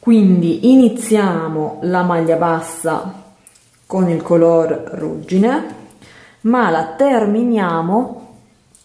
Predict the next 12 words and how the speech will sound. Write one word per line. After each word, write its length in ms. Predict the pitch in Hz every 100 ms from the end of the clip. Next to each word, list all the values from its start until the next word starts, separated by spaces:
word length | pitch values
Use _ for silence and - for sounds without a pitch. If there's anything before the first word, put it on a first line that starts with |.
| _
con 200 | - 196
il 120 | 190
color 340 | 190 196 165 -
panna 600 | 170 156 165 165 170 - -
in 140 | 226
modo 280 | 226 175 170
che 100 | 214
l'atola 460 | 214 196 175 175
qua 140 | 175 233
sopra 580 | - 180 170 196 214 -
sia 360 | - 180 175
panna. 720 | 185 - 185 143 151 151 147